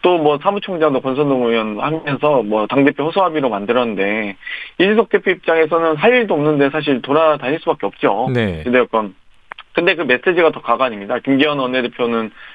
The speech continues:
Speaker 1: 백볼 보니까
Speaker 2: 아.
Speaker 1: 어, 뭐 헤매고 있던
Speaker 2: 네네.
Speaker 1: 어제
Speaker 2: 과음해서.
Speaker 1: 많이 했나 보지
Speaker 2: 음.
Speaker 1: 뭐 이렇게 표현한다든지
Speaker 2: 음.
Speaker 1: 또 예를 들면 김병준, 뭐 장재원 등 의원님 등, 등은 뭐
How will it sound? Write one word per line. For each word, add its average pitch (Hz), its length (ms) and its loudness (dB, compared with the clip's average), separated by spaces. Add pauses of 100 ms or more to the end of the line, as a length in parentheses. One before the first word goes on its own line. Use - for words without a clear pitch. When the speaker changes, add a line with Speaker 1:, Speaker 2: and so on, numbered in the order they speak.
Speaker 1:
백볼 156 380 0
보니까 113 500 -6 (120)
Speaker 2:
아. 104 380 -6
Speaker 1:
어, 101 220 2
뭐 107 160 2
헤매고 185 400 0
있던 120 280 -4
Speaker 2:
네네. 123 580 -2
Speaker 1:
어제 135 120 2
Speaker 2:
과음해서. 143 440 0
Speaker 1:
많이 151 180 2
했나 139 220 0
보지 120 320 0
Speaker 2:
음. 101 60 -4
Speaker 1:
뭐 107 140 0
이렇게 143 300 0
표현한다든지 117 840 -4 (140)
Speaker 2:
음. 90 280 -6 (360)
Speaker 1:
또 151 200 4
예를 151 100 2
들면 135 140 -2
김병준, 139 760 0
뭐 117 360 2 (100)
장재원 123 440 0
등 139 280 2
의원님 127 440 2
등, 107 180 -2
등은 123 420 -2 (600)
뭐 127 380 2